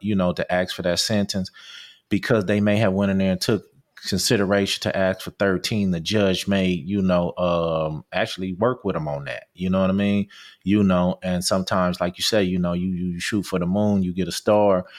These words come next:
So even with the thirteen, man, they may, you know, "Okay, y'all asked for the thirteen, but we gonna give him eleven." You know, that's a lot of time, Alex. You know what I mean? So, um, we definitely gonna see how that pans out, man. And, uh, but thirteen, man, yeah, I, I, I, I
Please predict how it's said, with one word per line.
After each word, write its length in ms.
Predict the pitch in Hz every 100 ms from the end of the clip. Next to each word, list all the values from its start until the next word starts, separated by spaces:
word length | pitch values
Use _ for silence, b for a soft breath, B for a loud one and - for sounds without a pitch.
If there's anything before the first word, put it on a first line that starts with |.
| B -
So 180 | 98 98
even 240 | 101 95
with 120 | 92
the 100 | - -
thirteen, 540 | 98 92 - 107 92
man, 180 | 90 90
they 120 | 92
may, 200 | 92 95
you 240 | 92 95
know, 220 | 101 90 90
"Okay, 300 | 90 92 90
y'all 280 | 90 90 90
asked 200 | 90 -
for 80 |
the 80 | 82 -
thirteen, 440 | 90 90 104 92
but 80 | 85
we 160 | 95
gonna 160 | 90 87
give 180 | 92 92
him 140 | 92
eleven." 480 | 92 104 101 76 - -
You 140 | 95
know, 240 | 92 85 85 B B _
that's 220 | 87 90
a 40 | 90
lot 220 | 87 82
of 60 | -
time, 340 | 101 87 78
Alex. 480 | 76 78 76 - -
You 140 | 92
know 100 | 92
what 120 | 87
I 20 | 85
mean? 300 | 90 90 87
So, 360 | - 85 85
um, 480 | 85 82 82 80 76 B B B _
we 140 | 101
definitely 380 | 92 98 92 104
gonna 220 | 92 90
see 180 | 90 104
how 160 | 95 92
that 240 | 92 90
pans 380 | - 98 90 90
out, 280 | 95 92 82
man. 340 | 90 90 87
And, 180 | 87 85
uh, 280 | 82 82 78 b b _
but 180 | - -
thirteen, 580 | 92 87 - 110 98 90
man, 240 | 82 82 82
yeah, 360 | 95 85 85 -
I, 80 |
I, 200 | 87 90 -
I, 340 | 90 -
I 40 | 90